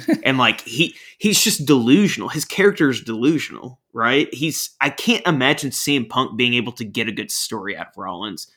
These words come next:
Speaker 2: doing his singing and dancing, right? Like, what, what's Punk gonna do? He's either gonna go out there and act like an idiot, or he's gonna shit on him, right?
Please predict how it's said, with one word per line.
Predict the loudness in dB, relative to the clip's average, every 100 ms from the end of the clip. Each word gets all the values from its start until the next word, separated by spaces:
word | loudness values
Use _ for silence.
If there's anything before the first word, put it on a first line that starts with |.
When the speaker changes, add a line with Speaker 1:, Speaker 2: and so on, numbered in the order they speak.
| _
Speaker 2:
doing | 0 0 0
his | -4
singing | -4 -4 -6 -8
and | -12
dancing, | -18 -16 -16 -16 -20 _
right? | -4 0 0 -4 _ _ _ -2
Like, | 4
what, | 6 6 6
what's | 2 2
Punk | 0 0
gonna | 2 2
do? | 4 4
He's | 4 2
either | 4 4
gonna | 2
go | 6
out | 6 6
there | 2
and | 0
act | 0
like | -2 0
an | 0
idiot, | 0 -2 -4 -4 _ _
or | 6 6
he's | 6 2
gonna | 2 4 2 0 -6 _ _ _ -4
shit | 0 0
on | 0 -4 -10
him, | -16 _ _ _
right? | -2 2 0